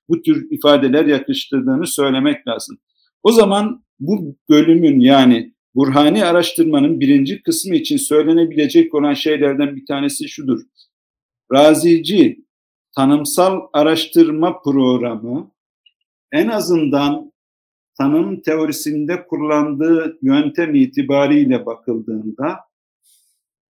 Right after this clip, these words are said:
e, altyapıları bilinmeyen metafiziksel özcü bir tanım yerine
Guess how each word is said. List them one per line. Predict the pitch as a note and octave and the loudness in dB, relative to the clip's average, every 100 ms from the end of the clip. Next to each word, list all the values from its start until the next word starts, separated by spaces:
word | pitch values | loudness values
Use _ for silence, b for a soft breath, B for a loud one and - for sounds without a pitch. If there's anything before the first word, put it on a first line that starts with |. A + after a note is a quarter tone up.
| C3 | -2
e, | C3+ C3 C3 B2+ B2 _ _ _ _ _ _ _ _ _ - | 0 0 -2 -4 -8 _ _ _ _ _ _ _ _ _ -4
altyapıları | C3+ D#3 - D#3 E3 - E3 E3+ D#3+ F#3 C#3 | -2 -2 -2 0 0 0 0 2 2 -2 -4
bilinmeyen | C#3+ F3 G#3 F3+ E3 D#3 D3 C#3+ | -4 -2 -2 2 4 4 2 0
metafiziksel | C#3+ D3+ C#3+ C#3+ C#3+ C#3+ - E3+ F3 E3 C#3 - _ _ C#3+ | -2 -2 -6 -6 -8 -8 -4 0 0 0 -6 -8 _ _ -2
özcü | C3+ C3 B2+ C3 F3 G#3 | 0 0 -2 -8 -6 -4
bir | D#3+ C#3 B2 - _ - | -2 0 -2 -10 _ -2
tanım | C3 D3 E3+ | 2 2 2
yerine | C#3+ B2+ A2+ G#2+ G#2 D3+ F#3 | 2 4 2 -2 -6 -6 -8